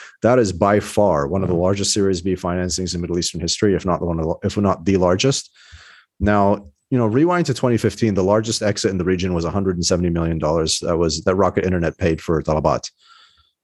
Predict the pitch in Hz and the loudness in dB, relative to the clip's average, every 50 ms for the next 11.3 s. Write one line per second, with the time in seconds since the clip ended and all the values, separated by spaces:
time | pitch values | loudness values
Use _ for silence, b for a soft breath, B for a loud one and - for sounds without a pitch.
0 | _ _ _ _ - - - 98 95 90 92 85 95 101 117 139 139 151 135 117 | _ _ _ _ -8 -2 0 2 4 4 4 4 4 4 4 4 4 4 2 2
1 | 107 107 104 113 120 123 110 95 87 98 104 110 113 113 110 104 104 90 82 80 | 2 0 2 2 2 2 2 0 0 0 0 2 2 2 2 2 2 2 0 0
2 | 80 71 78 90 90 92 87 92 104 104 95 - 107 95 - 85 76 76 73 87 | -4 -4 -4 -4 -6 -4 -2 0 0 0 0 0 -4 -4 -4 -4 -8 -6 -4 -2
3 | 87 80 73 69 - - - 90 95 113 113 - b b b b b b b b | -2 -2 -2 -4 -6 -4 0 2 2 2 0 -2 b b b b b b b b
4 | b _ _ _ _ _ - 113 131 143 139 127 123 113 - - _ _ _ _ | b _ _ _ _ _ -2 0 2 2 4 4 2 0 -2 -6 _ _ _ _
5 | _ _ _ _ _ _ - 117 110 - 120 120 117 107 104 98 87 - 127 120 | _ _ _ _ _ _ -4 -2 0 2 2 2 4 2 2 2 0 0 0 2
6 | 113 107 98 98 104 101 95 95 90 82 92 98 92 90 87 82 104 95 92 90 | 2 2 2 2 0 0 0 0 0 -2 -2 -4 -4 -4 -4 -2 -2 -2 -2 -2
7 | 90 87 85 82 87 85 82 82 85 80 78 76 - - - - 98 90 90 85 | -2 -2 -2 -2 0 0 0 0 0 -2 -2 -4 -6 -8 -4 -2 0 2 2 2
8 | 82 - - 131 135 - 127 113 101 98 92 82 - 95 - - - 113 - - | 2 2 0 0 0 2 0 2 2 2 0 0 -2 -6 -6 -4 -4 -2 -2 0
9 | 98 104 101 92 98 90 87 85 90 90 85 85 101 95 92 87 - _ - - | 0 0 0 0 0 -2 0 -2 -2 -4 -4 -4 -2 -2 -2 -4 -6 _ -14 -16
10 | - - 123 123 117 104 101 92 87 82 85 90 85 76 69 67 67 - - 76 | -8 -2 -2 0 0 0 0 0 0 0 0 -2 -2 -4 -4 -6 -8 -6 -4 -2
11 | 69 - - - 85 | -2 -2 -4 -6 -10